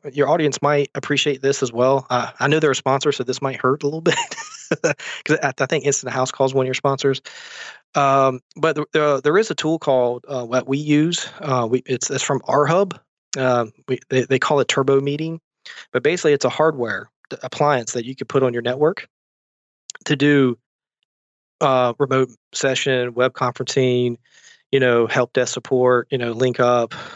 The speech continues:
Um, you can have, um, uh, what do you call unattended asset, a-, access, I think you can call it like that. And, and so you can get different sizes for, it depends on how many,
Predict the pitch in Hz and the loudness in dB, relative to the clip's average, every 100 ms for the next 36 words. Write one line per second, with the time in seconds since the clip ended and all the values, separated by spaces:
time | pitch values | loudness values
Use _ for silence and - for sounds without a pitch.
0 | - - - 123 120 120 117 113 131 131 | -20 -16 -4 0 2 2 2 -2 -2 -2
1 | - 120 123 120 113 - _ - - - | 0 0 2 2 0 -6 _ -20 -20 -20
2 | _ - 120 117 113 110 104 _ _ _ | _ -4 0 0 0 -2 -8 _ _ _
3 | _ _ - 127 127 127 135 135 123 131 | _ _ -4 2 2 4 2 2 0 0
4 | 110 117 - - - - - - 131 127 | 0 -2 -2 -4 -8 -6 -6 0 0 0
5 | 123 131 123 127 131 123 120 131 127 123 | 0 -2 -2 -4 0 2 2 2 2 2
6 | 123 120 - - - 131 135 131 127 _ | 0 -2 -12 -20 -6 -2 2 0 -2 _
7 | - 131 156 147 143 135 - _ 139 143 | -20 -8 -4 0 0 0 -2 _ -6 -4
8 | - 127 135 131 135 139 - - 139 123 | -2 -2 2 2 2 0 -4 -4 -2 -2
9 | 135 131 127 - 131 127 127 120 | -4 -4 -2 0 2 2 2 -2